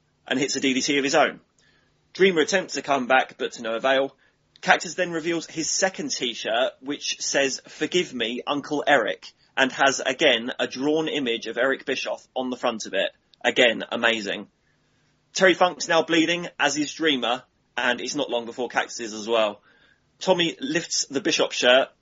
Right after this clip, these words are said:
the Bischoff shirt a lot, um, onto Jack's face and pummels Eric in his face. He then hits E-, Eric very hard in the head with a steel chair.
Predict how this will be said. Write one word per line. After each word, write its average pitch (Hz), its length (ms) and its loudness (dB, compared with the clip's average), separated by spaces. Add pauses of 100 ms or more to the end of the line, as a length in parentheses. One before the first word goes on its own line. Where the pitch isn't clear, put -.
(200)
the 131 80 -6
Bischoff 143 320 -2
shirt 123 320 4
a 135 80 0
lot, 135 200 0
um, 120 320 2
onto 127 220 -8
Jack's - 300 -2
face 127 400 -2
and 127 180 -8
pummels 143 400 -4
Eric 123 400 0
in 143 140 -6
his 143 260 -4
face. - 500 0 (540)
He 143 120 0
then 147 180 4
hits 151 340 -4
E-, 147 120 4 (120)
Eric 139 280 2
very 151 420 2
hard 113 320 2
in 117 80 -8
the 120 80 -4
head 127 240 0
with 113 80 -10
a - 20 -8
steel 120 300 -4
chair. 123 400 2